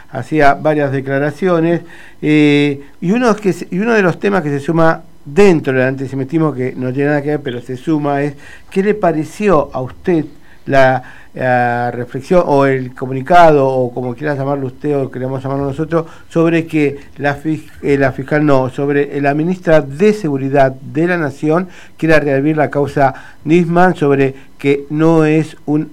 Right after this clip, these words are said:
eh, suicidio, sino un asesinato, o no es un asesinato, sino un suicidio?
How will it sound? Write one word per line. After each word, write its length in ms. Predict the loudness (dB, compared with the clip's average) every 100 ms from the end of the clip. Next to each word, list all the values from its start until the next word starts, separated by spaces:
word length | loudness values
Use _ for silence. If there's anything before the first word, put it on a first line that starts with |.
| -8
eh, 560 | -4 -2 0 -2 -4 -6
suicidio, 680 | -10 -10 -6 -2 0 2 2
sino 340 | -2 0 2
un 160 | 2 0
asesinato, 680 | -2 -6 -6 0 0 4 4
o 140 | 4
no 120 | 2 -2
es 160 | -4
un 140 | -4 -4
asesinato, 580 | -4 -6 -4 -4 -4
sino 180 | -6 -6
un 100 | -8
suicidio? 540 | -10 -12 -8 -6 -8